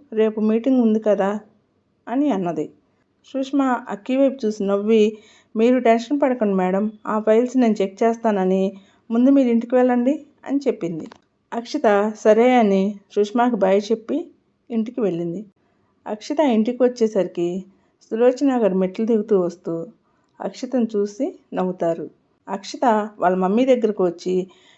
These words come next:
"ఏంటి మమ్మీ ఫోన్ చేశావు?" అన్నది. "అక్కి, ఈరోజు ఆర్యన్ కలవటానికి వెళ్ళాలిగా, మర్చిపోయావా? ఈరోజు మీ మ్యారేజ్ డే,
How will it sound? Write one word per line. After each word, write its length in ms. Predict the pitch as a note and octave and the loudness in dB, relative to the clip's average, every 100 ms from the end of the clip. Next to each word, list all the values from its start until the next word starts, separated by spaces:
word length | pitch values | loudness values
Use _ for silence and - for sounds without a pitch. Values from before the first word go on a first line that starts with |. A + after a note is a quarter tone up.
| _ | _
"ఏంటి 240 | G3 A3+ B3 | -2 0 2
మమ్మీ 440 | B3+ G3+ F3+ G#3 - | 2 2 -2 -6 -6
ఫోన్ 200 | G#3+ G#3+ A3 | -2 0 0
చేశావు?" 480 | G#3+ G#3+ E3+ G#3 D#4+ | -2 0 -2 -2 -2
అన్నది. 380 | G#3+ D#3+ C#3 - _ _ _ _ _ - | -2 -4 -8 -12 _ _ _ _ _ -16
"అక్కి, 520 | G3+ - A#3 G#3+ - _ | -14 -8 -4 -4 -6 _
ఈరోజు 640 | G#3+ G3+ G3+ A3 A3+ C#4 E4+ - | -4 0 2 0 0 -4 -4 -8
ఆర్యన్ 400 | E3+ F#3 A3+ B3 A#3+ | -4 -2 0 0 0
కలవటానికి 560 | A3+ G#3+ A3+ A3 A3 G#3 | 2 2 2 2 2 0
వెళ్ళాలిగా, 640 | F#3+ G3 A3+ A3+ B3 D4 - _ | 0 2 0 0 -2 -4 -8 _
మర్చిపోయావా? 720 | F#3+ G3 - G#3+ G3 E3+ G3+ D4 _ _ _ _ - | -12 -12 -4 0 2 2 -2 -4 _ _ _ _ -4
ఈరోజు 340 | G#3+ A#3 C4 | 2 2 2
మీ 80 | C4+ | 0
మ్యారేజ్ 460 | G3 F#3 G3 G#3 G3+ | 0 2 2 0 -2
డే, 200 | E3 | -6